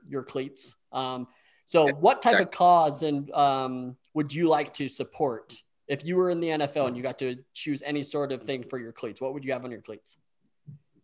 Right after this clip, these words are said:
Speaker 2: Yeah, man. Um, hey, that's a good question. Um, man, I,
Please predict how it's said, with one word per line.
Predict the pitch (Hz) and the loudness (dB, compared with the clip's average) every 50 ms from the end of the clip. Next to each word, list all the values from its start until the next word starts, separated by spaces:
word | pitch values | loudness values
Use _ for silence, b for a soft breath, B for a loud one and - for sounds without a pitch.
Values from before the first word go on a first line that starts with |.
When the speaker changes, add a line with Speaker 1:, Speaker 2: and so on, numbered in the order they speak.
| _ _ _ _ _ _ _ - | _ _ _ _ _ _ _ 2
Speaker 2:
Yeah, | 117 120 123 123 120 | 6 6 8 8 8
man. | 120 127 127 127 127 127 123 123 120 | 6 6 6 6 6 6 6 4 4
Um, | 120 120 120 120 117 113 113 101 101 92 85 - _ _ _ _ _ _ _ _ _ _ _ _ _ _ _ _ _ _ _ _ - - - _ _ - | 6 6 8 8 8 6 4 2 0 -4 -8 -12 _ _ _ _ _ _ _ _ _ _ _ _ _ _ _ _ _ _ _ _ -20 -20 -20 _ _ -2
hey, | 110 113 110 104 104 98 90 - - _ _ _ _ _ _ _ _ _ _ _ _ _ _ _ - | 0 0 2 0 0 -2 -4 -6 -10 _ _ _ _ _ _ _ _ _ _ _ _ _ _ _ -2
that's | 110 110 - | -2 -2 -2
a | 107 | -2
good | 90 90 98 95 - | -2 0 0 0 2
question. | - 95 92 87 - - - 82 78 - - - - _ _ _ _ _ _ _ _ _ _ _ _ - | 2 4 4 4 2 0 -6 -8 -12 -16 -18 -20 -20 _ _ _ _ _ _ _ _ _ _ _ _ 6
Um, | 110 113 113 113 113 113 110 110 107 104 101 - _ _ _ _ _ _ _ _ _ _ _ _ _ _ _ _ _ _ _ _ _ _ _ _ _ _ _ _ _ _ _ _ _ _ _ _ _ _ _ _ _ _ _ _ _ _ _ _ _ _ _ _ _ _ _ _ _ _ _ _ _ _ | 8 8 10 10 10 8 8 6 4 2 -2 -8 _ _ _ _ _ _ _ _ _ _ _ _ _ _ _ _ _ _ _ _ _ _ _ _ _ _ _ _ _ _ _ _ _ _ _ _ _ _ _ _ _ _ _ _ _ _ _ _ _ _ _ _ _ _ _ _ _ _ _ _ _ _
man, | - 110 120 120 117 110 | 2 4 6 6 6 6
I, | 110 110 98 | 6 4 4